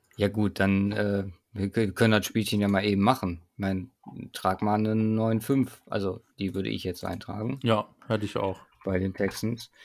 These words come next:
Speaker 1: Dann, äh, bist du auf einmal beim Rosterwert von sechs Komma drei eins.
Speaker 2: Oh.
Speaker 1: Bist besser als die Jaguars.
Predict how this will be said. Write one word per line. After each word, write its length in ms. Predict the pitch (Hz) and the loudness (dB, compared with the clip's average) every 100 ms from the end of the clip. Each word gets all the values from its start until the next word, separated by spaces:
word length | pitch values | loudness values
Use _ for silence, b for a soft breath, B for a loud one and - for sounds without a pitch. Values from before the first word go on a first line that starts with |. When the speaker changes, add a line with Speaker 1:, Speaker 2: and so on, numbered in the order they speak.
| B B B B B B B _ _ | B B B B B B B _ _
Speaker 1:
Dann, 360 | 117 120 131 147 | 6 8 8 6
äh, 520 | 156 160 160 165 175 | 4 2 2 2 0
bist 220 | 143 160 170 | -2 -2 0
du 60 | |
auf 220 | 131 151 - | 0 0 0
einmal 460 | 143 156 156 156 | 0 2 0 0
beim 460 | 143 143 147 147 135 | 0 2 2 2 4
Rosterwert 680 | 139 143 - 131 131 131 - | 4 2 0 0 2 2 0
von 220 | 123 110 | 0 2
sechs 300 | 117 117 - | 0 -2 -6
Komma 580 | - 117 113 107 104 - _ _ _ | -2 0 2 2 0 -4 _ _ _
drei 460 | - 104 101 104 - | -6 0 2 2 0
eins. 760 | 98 113 156 214 247 - - - _ _ _ _ _ | 2 2 2 -2 -2 -6 -12 -16 _ _ _ _ _
Speaker 2:
Oh. 160 | 117 107 - _ _ _ _ _ | -14 -14 -16 _ _ _ _ _
Speaker 1:
Bist 260 | 127 117 - | 2 4 4
besser 280 | 123 139 | 4 4
als 180 | 127 120 | 2 0
die 100 | 123 101 | -2 2
Jaguars. 640 | 117 117 147 - - | 4 4 2 2 -2